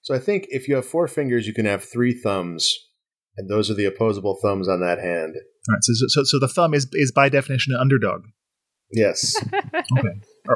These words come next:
Speaker 2: are, are we meant to root for the thumb?
Speaker 3: I'll, I'll go out on a limb and root for the thumb.
Speaker 1: Root with the thumb.
Speaker 2: That's why we give a thumbs up as a positive gesture of encouragement.
Speaker 1: <laughs> Are you ready for another topic?
Speaker 2: I, yeah, I, I, th-, I think we have mined this poem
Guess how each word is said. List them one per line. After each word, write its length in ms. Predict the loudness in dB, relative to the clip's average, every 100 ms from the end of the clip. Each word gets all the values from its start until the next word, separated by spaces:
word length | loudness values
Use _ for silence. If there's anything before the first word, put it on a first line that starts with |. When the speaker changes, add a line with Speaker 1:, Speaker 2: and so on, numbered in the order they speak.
| 0
Speaker 2:
are, 60 | 0
are 80 | 2
we 80 | 4
meant 180 | 2 0
to 80 |
root 180 | 0 0 2
for 80 |
the 80 | 0
thumb? 380 | 2 2 2 -2 -2
Speaker 3:
I'll, 80 |
I'll 520 | -2 -2 -2 -2 -2 0
go 60 |
out 260 | 0 0 -2
on 80 | -4
a 20 |
limb 160 | -4 -6
and 140 | -4
root 200 | -4 -2
for 120 | -4
the 100 | -4
thumb. 340 | -2 2 2 2
Speaker 1:
Root 200 | -2 0
with 260 | -2 0
the 80 | -6
thumb. 500 | -2 0 0 0 -6 -12 _ _ _ _ _ _
Speaker 2:
That's 120 | -4 0
why 140 | 4
we 80 | 4
give 140 | 4 2
a 100 | 2
thumbs 220 | 2 4
up 140 | 2 0
as 100 | -4
a 60 | -4 4
positive 300 | 4 4 -2 -8 -14 _
gesture 300 | 4 4 6
of 60 | 0
encouragement. 580 | 0 2 2 2 -4 -6 -8 _ _ _ _
Speaker 1:
<laughs> 800 | _ _ _ -16 -16 -18 -18 -8
Are 80 | -8 -4
you 120 | 0
ready 180 | 2 2
for 100 | 0
another 200 | 0 0
topic? 340 | 0 -2 -4 -8 -20 _ _ -8 2
Speaker 2:
I, 60 | 2 4 2
yeah, 100 | 4
I, 40 |
I, 140 | 4 4
th-, 140 | 2 2
I 40 | 0
think 140 | 2
we 80 | 2
have 100 | 2
mined 240 | 4 4 4
this 120 | 2
poem 280 | 2 2